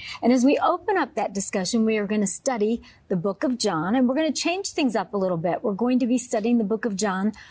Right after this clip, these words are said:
for the next several weeks. Many of you probably are familiar with the book of John. It, in the list of the New Testament, it's the fourth book of the Bible.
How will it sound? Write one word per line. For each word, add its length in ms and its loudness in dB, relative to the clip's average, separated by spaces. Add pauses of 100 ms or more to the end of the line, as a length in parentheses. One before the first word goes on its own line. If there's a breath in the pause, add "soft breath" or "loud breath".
(120)
for 400 0
the 120 2
next 440 0
several 320 -2
weeks. 540 -4 (400 loud breath)
Many 440 2
of 100 2
you 220 2
probably 560 -2
are 120 0
familiar 540 2
with 160 0
the 80 0
book 220 -2
of 100 -2
John. 380 0
It, 140 0 (180)
in 160 0
the 160 2
list 440 -2 (120)
of 180 -4
the 80 0
New 180 2
Testament, 600 -2
it's 180 -2
the 120 -2
fourth 540 -2 (380 soft breath)
book 280 -4
of 180 -2
the 80 0
Bible. 540 -2